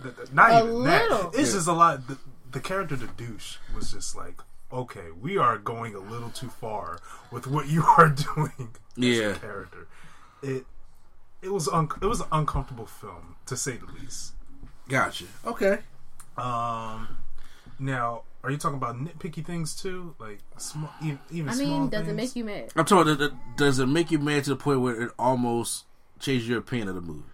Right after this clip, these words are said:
Speaker 2: Or you wanna
Speaker 1: Yeah.
Speaker 2: turn it off.
Speaker 1: Yeah, Sausage Party definitely did that.
Speaker 3: Uh-huh.
Speaker 1: Uh, I, I can't stand that. What was the other one?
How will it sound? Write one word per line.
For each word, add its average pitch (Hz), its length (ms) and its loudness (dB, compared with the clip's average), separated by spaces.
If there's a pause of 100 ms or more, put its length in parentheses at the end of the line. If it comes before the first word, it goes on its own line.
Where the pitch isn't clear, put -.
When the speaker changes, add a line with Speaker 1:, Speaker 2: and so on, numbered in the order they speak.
(160)
Speaker 2:
Or 262 180 4
you 262 160 6
wanna 220 180 0
Speaker 1:
Yeah. 190 60 -8
Speaker 2:
turn 214 140 -6
it 180 80 -6
off. - 160 -4 (360)
Speaker 1:
Yeah, 107 100 -12
Sausage 120 400 -4
Party 87 300 -2
definitely 90 360 -8
did - 140 -14
that. - 360 -10
Speaker 3:
Uh-huh. 107 160 -2
Speaker 1:
Uh, 92 500 -4 (120)
I, 110 220 -8
I - 80 -12
can't - 240 -4
stand 120 260 -4 (100)
that. - 340 -14
What 170 160 -6
was 165 140 -6
the 151 180 -10
other 139 160 -6
one? 120 80 -4